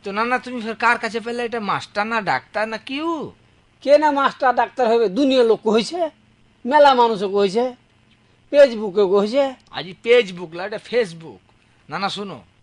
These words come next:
Speaker 1: যে তোমাকে কহিলে ও কি এটা দেখতে হবে, ও কি ডাক্তার, কত বড় ডাক্তার। তোমার ঘে ব্যাপারটা কিরকম জানো?
Speaker 2: কিরকম রে ভাই?
Speaker 1: কাইয়াতে কানলে চলে গেল, ওরকম ব্যাপারটা।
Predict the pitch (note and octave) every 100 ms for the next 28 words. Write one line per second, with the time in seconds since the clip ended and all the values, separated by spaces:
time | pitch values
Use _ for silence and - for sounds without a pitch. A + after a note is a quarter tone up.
0 | _ A2+ C#3+ A3 - B3 A#3+ A#3+ B3 A3+
1 | A3 C#3 A#2+ A#3 _ _ _ _ _ _
2 | _ B3+ - C4 B3 G#3 G#3 A3+ - F3+
3 | C3 F#2+ E2 _ _ _ - F3 F3+ D3+
4 | - - B3+ G#3 - _ _ - G3 F#3
5 | F3 D3+ B2 - _ _ _ _ A3+ C4+
6 | B3+ C4 C4+ B3 A#3 A3 B3 B3 G3+ F3
7 | D3+ A#3+ C#4+ D3 A#3+ G#3 B3+ C4 C4+ C#4+
8 | F3+ - - A3 B3 A3+ A#3 A#3+ C4 C4
9 | G#3 A#3 G#3+ G#3+ B3 A#3 G#3+ G3+ D#3 B2+
10 | -